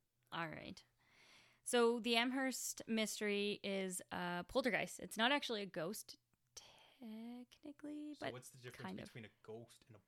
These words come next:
Speaker 2: poltergeist?
Speaker 1: Oh, boy. Okay, quick background. So a lot of people believe that poltergeists are
Speaker 2: Other than the movie,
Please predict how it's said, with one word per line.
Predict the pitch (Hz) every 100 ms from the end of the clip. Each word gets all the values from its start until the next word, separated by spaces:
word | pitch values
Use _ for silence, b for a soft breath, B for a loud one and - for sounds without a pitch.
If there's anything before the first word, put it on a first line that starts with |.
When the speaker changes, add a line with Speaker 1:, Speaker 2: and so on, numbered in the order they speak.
| _
Speaker 2:
poltergeist? | 113 110 - - -
Speaker 1:
Oh, | - 214 226 226 220 214 208 202 196 190 185
boy. | 175 160 165
Okay, | 202 190
quick | 175 - -
background. | 202 190 190 190 196
So | - 190
a | 185
lot | 170
of | 180
people | 233 247
believe | 233 233
that | 220 208
poltergeists | - 208 196 202 196 - -
are | 185 180 175
Speaker 2:
Other | 175 127
than | 120 117
the |
movie, | 107 110 101 101